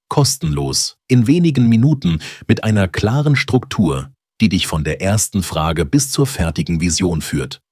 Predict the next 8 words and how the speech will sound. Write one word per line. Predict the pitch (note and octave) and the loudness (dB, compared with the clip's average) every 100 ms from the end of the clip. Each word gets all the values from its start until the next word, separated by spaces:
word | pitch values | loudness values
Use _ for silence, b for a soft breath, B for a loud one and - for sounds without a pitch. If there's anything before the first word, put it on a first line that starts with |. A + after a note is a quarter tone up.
| _ B B B | _ B B B
Eine | - A2 | 2 4
Lebensvision | G#2 C#3+ F#3+ C#3+ - E2 D#2+ E2 | 6 4 4 0 0 -2 0 -2
entwickeln | E2 F2+ F#2 F2 E2 | -2 -2 0 2 0
ist | G2+ G#2+ - | 0 -4 -4
kein | - C3 | -2 2
Luxusprojekt | A2+ C3 - - - - D#2+ D2+ D2+ - | 4 4 2 -2 -2 -2 -2 -2 -4 -2
für | F2+ | 0
später. | - A2+ B2 D2+ B1 | 0 0 -2 -2 -8